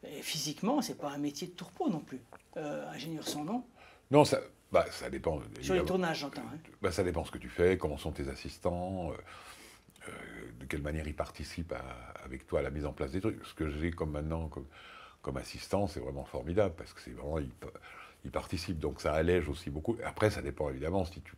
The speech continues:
Speaker 2: pars, euh, pour faire un tournage, euh, dans l'Amazonie, euh, et que tu sais que tu vas devoir faire déjà deux kilomètres à pied tous les matins pour aller sur le plateau,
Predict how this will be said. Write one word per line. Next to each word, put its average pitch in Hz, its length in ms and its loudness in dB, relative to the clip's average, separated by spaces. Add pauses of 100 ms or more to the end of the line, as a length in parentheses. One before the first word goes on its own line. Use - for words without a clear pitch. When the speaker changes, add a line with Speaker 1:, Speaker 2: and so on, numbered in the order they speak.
Speaker 2:
pars, 85 300 6
euh, 71 80 -2 (360)
pour 71 140 -2
faire 76 200 2
un 71 80 -2
tournage, 80 580 2
euh, 60 240 -8 (960)
dans 67 100 -4
l'Amazonie, 78 720 2
euh, 65 60 -2 (340)
et 67 60 -4
que 67 100 -8
tu - 100 -8
sais 80 220 0
que - 60 -10
tu 73 60 -4
vas 69 120 0
devoir 71 220 -2
faire 78 180 0
déjà 76 260 2
deux 73 140 0
kilomètres 78 460 0
à 76 100 0
pied 82 180 0
tous 80 80 -2
les 78 60 2
matins 78 320 2
pour 80 140 -2
aller 71 100 0
sur 71 120 -6
le 67 40 -6
plateau, 101 420 2